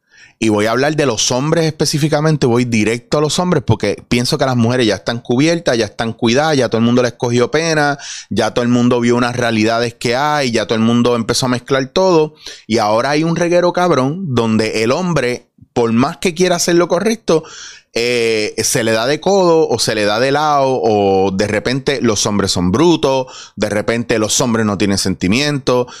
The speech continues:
de repente los hombres son unos abusadores, de repente ma-, macha-, eh, eh, patriarcado y machismo es igual al hombre en general. Y entonces lo que está pasando es que empieza a haber una cancelación del hombre,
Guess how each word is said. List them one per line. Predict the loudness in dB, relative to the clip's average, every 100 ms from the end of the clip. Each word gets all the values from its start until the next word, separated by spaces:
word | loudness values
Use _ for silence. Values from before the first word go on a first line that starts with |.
| -20
de | -6 -2
repente | -2 -2 -2 -2 0 0
los | 0 -2 -2
hombres | 0 0 0
son | 0 0
unos | 0 0
abusadores, | -2 -2 -2 0 0 0 0
de | -2
repente | -2 -2 -2 -2 -2 -2
ma-, | -2 -2 -2 -6
macha-, | -4 0 0 -2 -4 -6 -2
eh, | -2 0 0 -2 -6 -20 -20 -20 _ -8 -4
eh, | -2 -2
patriarcado | -2 -2 -2 -4 -4 -4 -2 0 -2 -4 -8 -4
y | 0
machismo | 0 -2 0 4 4 2
es | -2 0
igual | 2 2 0
al | -2 -2
hombre | 0 0 2 2 0 -4 -4
en | -2
general. | 0 0 0 -2 -4 -10 _ -20 -20 -6
Y | -2
entonces | -2 -2 -2 -4 -10 _ _ _ _ _
lo | 0 0
que | 0
está | -4 -4
pasando | -4 -4 -2 -2
es | -4
que | -2 -4 -2
empieza | -2 -2 -2 -2 -2
a |
haber | 0 2
una | 2
cancelación | 0 0 0 0 0 0 0 0 2
del | 2 2
hombre, | 0 2 0 0 -6 -12